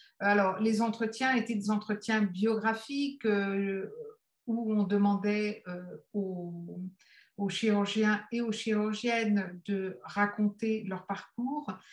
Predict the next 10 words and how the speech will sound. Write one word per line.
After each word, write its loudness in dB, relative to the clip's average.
mais 6
aussi 0
de 2
dire 0
ce -4
qu'était 0
leur 0
métier 0
selon 0
eux, -2